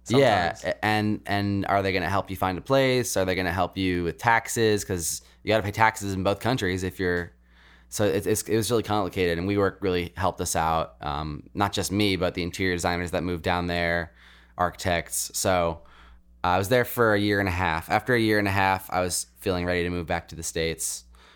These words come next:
Speaker 1: And at the same time, they were splitting the team. So the Latin America team was in Argentina, but then they were starting to open more in Colombia, more WeWorks there. And they didn't want a presence up there, um, in Mexico, so that they, a t-, they could have us, like, a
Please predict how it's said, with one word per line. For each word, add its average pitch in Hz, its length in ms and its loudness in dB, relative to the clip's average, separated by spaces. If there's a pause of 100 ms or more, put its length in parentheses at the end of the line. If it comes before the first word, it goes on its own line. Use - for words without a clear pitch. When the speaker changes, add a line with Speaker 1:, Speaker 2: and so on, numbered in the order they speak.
(460)
Speaker 1:
And 87 380 -2
at 82 100 -6
the - 80 -8
same 110 240 0
time, 120 400 2
they 104 80 2
were 92 120 0
splitting 107 420 0
the 95 80 0
team. 90 560 -4 (280)
So - 120 -6
the 98 60 0
Latin 104 200 2
America 98 300 0
team 92 240 -2
was 90 140 -2
in 90 80 -2
Argentina, 92 540 0
but 90 180 -4
then 98 160 0
they 95 140 2
were 92 120 0
starting 90 300 0
to - 80 -6
open 92 200 -4
more 90 280 2
in 87 120 -2
Colombia, 95 840 0 (120)
more 92 160 -2
WeWorks 90 360 -4
there. 92 160 2
And 92 220 -2
they 110 80 0
didn't 117 180 2
want 113 220 4
a 95 40 0
presence 87 600 -4
up 90 180 -8
there, 92 440 0 (580)
um, 87 360 -2
in 95 120 -2
Mexico, 85 680 -4
so - 140 -8
that 90 200 0
they, 92 180 -6 (260)
a 92 80 -4
t-, - 180 -10
they 98 80 -4
could 95 100 -2
have 87 160 2
us, 87 500 -2
like, 85 140 -4
a 85 200 -2